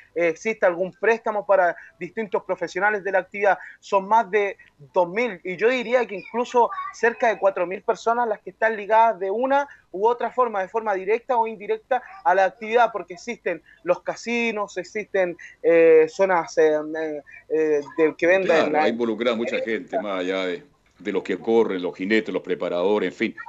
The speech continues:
Speaker 2: Claro, me quedó claro por qué demoró a-, y hasta el final aguantó, aguantó. Claro, los contratos, los futbolistas tienen, ellos tienen contrato. El caso de la hípica es totalmente distinto. Hay que correr para ganar, así de simple. Pero
Speaker 1: Y
Speaker 2: por lo
Speaker 1: además,
Speaker 2: menos,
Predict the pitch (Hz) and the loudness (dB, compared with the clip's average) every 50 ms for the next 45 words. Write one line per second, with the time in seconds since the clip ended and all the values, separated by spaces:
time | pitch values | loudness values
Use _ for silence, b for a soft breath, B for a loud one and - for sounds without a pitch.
0 | B B B B B - 214 175 151 151 151 160 - 180 202 185 160 190 196 196 | B B B B B 0 2 4 4 2 2 0 -2 -4 -6 -4 -4 -6 -6 -6
1 | 185 156 147 139 - - 175 190 190 160 147 143 143 135 139 151 156 139 120 123 | -6 -6 -6 -6 -6 -6 -4 -4 -2 -2 -2 -2 -2 -2 -2 -2 -2 -2 -4 -6
2 | 123 123 117 - - _ _ - - - - 110 - - - 110 104 - 113 117 | -8 -8 -10 -10 -12 _ _ -18 -16 -10 -8 -8 -6 -4 -6 -6 -6 -4 -4 -2
3 | 131 135 123 113 104 98 101 98 98 - 117 104 104 104 110 139 135 135 165 135 | -2 0 0 0 -2 -4 -4 -6 -6 -4 -4 -4 -4 -4 -4 -6 -4 -2 0 0
4 | 107 104 95 95 92 - 113 98 - - 123 123 120 123 104 87 - 104 87 98 | 0 0 -2 -4 -6 -6 -8 -8 -4 -4 -4 -2 -2 -4 -6 -6 -8 -8 -4 -2
5 | 110 117 117 - 113 92 107 104 104 101 95 104 92 - 98 90 87 82 - 95 | -2 -2 0 -2 -4 -2 -2 -2 -2 -2 -2 -4 -6 -6 -6 -8 -8 -6 -6 -8
6 | 92 - - 147 147 139 135 - 151 156 - - _ _ _ _ _ _ _ _ | -6 -2 0 2 2 2 0 -2 -4 -8 -10 -12 _ _ _ _ _ _ _ _
7 | _ _ - 98 - - 123 117 - 123 104 104 113 110 110 113 - 104 92 - | _ _ -14 -8 -4 -2 -2 -2 0 0 0 2 2 0 -2 -4 -4 -4 -4 -4
8 | 107 95 117 104 90 98 113 107 - 107 92 90 85 - - 143 98 76 73 - | -4 -4 -4 -4 -2 -2 -2 -2 -2 -2 -4 -4 -4 -2 -2 -2 -2 -4 -6 -14
9 | - - - 117 117 117 - 120 95 95 104 95 107 123 120 120 - 92 87 82 | -10 -4 0 0 0 0 0 -4 -4 -4 -4 -2 0 0 0 0 -2 -2 -2 -2
10 | 82 101 123 131 92 - - - 90 - - - 135 123 107 - - 160 135 98 | -2 -2 -2 -2 -2 -4 -6 -12 -16 -12 -8 -4 -2 -2 -2 0 0 0 -2 -2
11 | 80 73 - - - - - _ _ _ _ _ _ _ _ _ _ _ _ _ | -4 -8 -14 -16 -16 -18 -20 _ _ _ _ _ _ _ _ _ _ _ _ _
12 | - 139 143 143 185 185 170 160 175 202 214 208 196 214 214 - | -2 2 4 4 6 6 6 4 4 2 0 -2 -6 -12 -14 -16